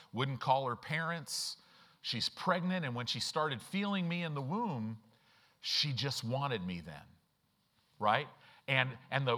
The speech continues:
the women in this jail would give her extra milk and stuff and, you know, to try to help her and, and all this stuff. And, uh, here's her parents in Chicago. They don't even know where she's at, right? And, uh,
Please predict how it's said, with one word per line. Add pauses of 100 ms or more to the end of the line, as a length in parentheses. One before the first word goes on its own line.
the
women
in
this
jail
would
give
her
extra
milk
and
stuff
and, (320)
you
know,
to
try
to
help
her
and, (320)
and
all
this
stuff.
And,
uh, (320)
here's
her
parents
in
Chicago.
They
don't
even
know
where
she's
at, (1000)
right? (380)
And,
uh,